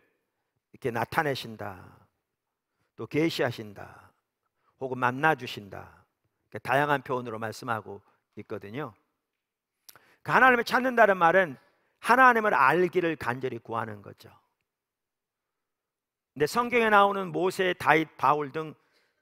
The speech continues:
귀한 하나님의 사람들이 그랬듯이 하나님을 찾으려면 하나님을 아는 것이 우리의 삶의 유일한 목표와 목적된 자세로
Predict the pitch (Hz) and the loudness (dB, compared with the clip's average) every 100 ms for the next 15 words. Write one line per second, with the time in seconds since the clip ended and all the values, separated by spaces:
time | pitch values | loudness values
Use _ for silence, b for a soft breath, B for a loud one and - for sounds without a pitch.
0 | - 185 175 175 208 185 160 185 175 160 | -4 0 2 4 4 2 0 2 2 0
1 | 143 135 123 - 113 180 156 104 _ _ | -6 -6 -8 -8 -10 -8 -10 -12 _ _
2 | _ _ _ _ - 233 247 226 190 180 | _ _ _ _ 0 4 4 4 0 -2
3 | 214 202 190 156 170 165 - 226 247 240 | -4 -2 0 0 -2 -4 -2 2 4 4
4 | 214 208 135 165 175 170 156 - 165 143 | 2 2 4 4 0 -4 -8 -8 -10 -10
5 | 160 151 147 - 170 160 160 147 160 214 | -4 -4 -2 -2 -2 -2 -4 -6 -8 -2
6 | 220 196 147 131 151 143 143 - 180 165 | 0 0 -4 -8 -8 -6 -8 -8 -10 -8
7 | - 127 110 113 110 107 123 104 | -8 -8 -8 -10 -8 -10 -10 -10